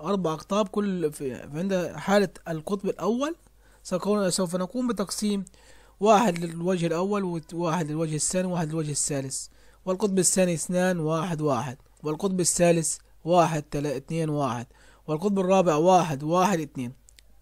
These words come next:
بالنسبة لعدد المجاري. هنا عندنا خطوة اللف واحد إلى أربعة. البدايات المستخدمة في هذا المحرك هي المجموعة الأولى للوجه الأول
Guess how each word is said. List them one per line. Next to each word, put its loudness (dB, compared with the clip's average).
بالنسبة 0
لعدد 2
المجاري. -2
هنا 8
عندنا 4
خطوة 2
اللف 4
واحد 4
إلى 0
أربعة. 0
البدايات 8
المستخدمة 2
في 4
هذا 6
المحرك 2
هي 4
المجموعة 2
الأولى 6
للوجه 4
الأول 2